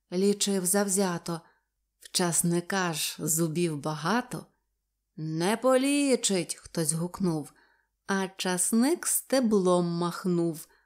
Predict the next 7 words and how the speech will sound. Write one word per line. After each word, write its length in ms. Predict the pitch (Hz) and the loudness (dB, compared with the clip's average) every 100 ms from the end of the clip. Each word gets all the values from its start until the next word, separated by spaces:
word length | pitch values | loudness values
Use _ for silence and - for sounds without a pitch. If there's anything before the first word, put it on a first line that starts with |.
| _ _ | _ _
«Вихвалятись 1200 | 160 156 151 170 170 165 165 190 214 208 190 170 | -4 -2 4 4 4 0 4 4 4 4 2 2
то 140 | - 165 | 2 0
не 120 | 156 | 0
штука, 720 | - - 277 247 180 156 - - _ _ _ | -2 2 6 8 6 -2 -8 -14 _ _ _
отака 760 | - 160 202 175 175 165 175 220 | -4 0 2 2 2 2 2 2
тобі 320 | 254 220 214 | 2 4 4
наука». 640 | 185 180 160 147 - - | 4 4 2 0 -6 -16